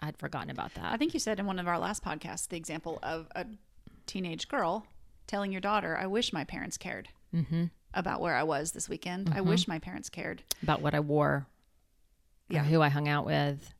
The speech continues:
Speaker 2: And they'll push back and say and scream at you and yell at you and say all the, all the terrible things
Speaker 1: Mm-hmm.
Speaker 2: and how you're the meanest and everyone else's mom does whatever. But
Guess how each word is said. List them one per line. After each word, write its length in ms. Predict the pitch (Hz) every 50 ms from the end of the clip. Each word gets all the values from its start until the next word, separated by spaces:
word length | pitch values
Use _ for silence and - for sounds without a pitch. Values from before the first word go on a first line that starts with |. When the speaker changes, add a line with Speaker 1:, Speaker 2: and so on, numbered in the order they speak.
| - -
Speaker 2:
And 180 | 190 190 185
they'll 200 | 190 196 202 208
push 360 | 208 - - 302 311 302 -
back 320 | - 277 269 294 294 269 -
and 140 | - 208 202
say 500 | - - 233 240 247 214 190 175 180 180
and 100 | 190 175
scream 280 | - - - 208 220 226
at 60 | -
you 120 | 214 220 214
and 100 | 214 202
yell 140 | 185 190
at 80 | 196 -
you 160 | - 196 196
and 140 | 190 185 180
say 320 | - 185 180 185 185 185
all 200 | - - 185 190
the, 140 | 196 202 202 - - _ _ -
all 240 | - 196 208 226
the 80 | 220 233
terrible 240 | - 247 233 220 -
things 200 | 151 220 220 220
Speaker 1:
Mm-hmm. 40 | 208
Speaker 2:
and 80 | 196 -
how 120 | 180 190
you're 140 | 202 220 220
the 60 | 220
meanest 400 | 208 202 202 202 202 196 190 - 165
and 60 | 175
everyone 320 | 175 180 220 233 233 233 226
else's 280 | 220 220 - - 220
mom 280 | 226 208 208 208 208 214
does 340 | 214 202 202 202 - - - _ _ - _ -
whatever. 400 | - 202 214 - 202 202 - - - - - - - - - - -
But 180 | 208 185 -